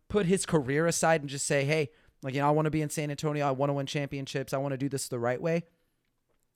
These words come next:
But he's also a guy who players in this era, they know who he is because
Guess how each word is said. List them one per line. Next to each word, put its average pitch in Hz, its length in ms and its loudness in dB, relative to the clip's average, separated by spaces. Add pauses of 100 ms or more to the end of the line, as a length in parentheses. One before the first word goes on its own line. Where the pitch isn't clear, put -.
(360)
But 147 120 -2
he's 165 120 -2
also 190 360 2
a 147 40 0
guy 151 280 2
who 143 240 0 (120)
players 185 360 -2
in 123 100 -4
this 127 240 -4
era, 196 400 -2
they 180 100 0
know 175 180 4
who 190 120 2
he 135 180 0
is 185 280 -2 (800)
because - 500 0